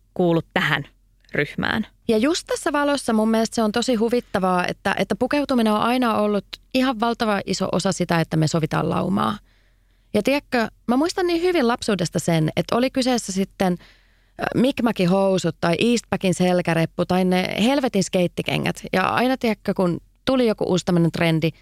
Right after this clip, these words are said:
Speaker 2: sun oli pakko ne hankkia. Se tuntui oikeasti silloin lapsena siltä, että, että siinä on kyse elämästä ja kuolemasta. Sä tarvit nimenomaisesti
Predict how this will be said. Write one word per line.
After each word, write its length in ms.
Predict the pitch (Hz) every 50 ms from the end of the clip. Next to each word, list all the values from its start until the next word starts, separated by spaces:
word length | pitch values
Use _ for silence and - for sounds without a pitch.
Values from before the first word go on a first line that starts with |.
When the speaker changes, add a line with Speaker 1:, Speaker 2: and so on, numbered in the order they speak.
| _ _ _ _ _ -
Speaker 2:
sun 200 | - - 233 247
oli 120 | 240 233
pakko 300 | 214 - 214 - - -
ne 80 | 185 175
hankkia. 440 | 170 190 196 190 180 - - 180 170
Se 120 | - 180
tuntui 260 | - 196 196 180 - -
oikeasti 500 | 185 214 208 208 - 185 160 - - 156
silloin 260 | - - 175 170 165
lapsena 360 | 170 180 - - 170 170 160
siltä, 340 | 139 - 165 160 156 - -
että, 340 | - 160 - - - 76 - - - _ _ _ _ _ _ _ _ _ _ _ _ -
että 140 | - 190 -
siinä 140 | 202 196 208
on 80 | 202
kyse 240 | - 240 220 226 208 -
elämästä 440 | - 202 202 185 175 170 - - 180
ja 120 | 170 165
kuolemasta. 600 | - 190 185 170 165 160 160 170 165 - - 165 170 - _ _ _ _
Sä 140 | - - 202 202
tarvit 480 | 226 214 226 226 226 202 202 185 170 _ -
nimenomaisesti 680 | 196 196 196 196 190 185 180 175 175 165 175 156 -